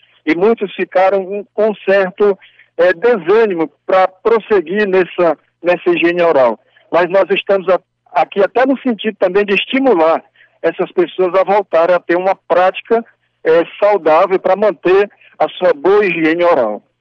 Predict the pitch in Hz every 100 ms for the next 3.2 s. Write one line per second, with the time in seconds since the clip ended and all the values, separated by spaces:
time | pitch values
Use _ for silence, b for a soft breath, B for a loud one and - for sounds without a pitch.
0 | _ 160 - 143 156 147 151 147 127 151
1 | - 147 139 156 147 135 135 135 131 120
2 | 147 135 131 - 127 107 95 _ 120 113
3 | 107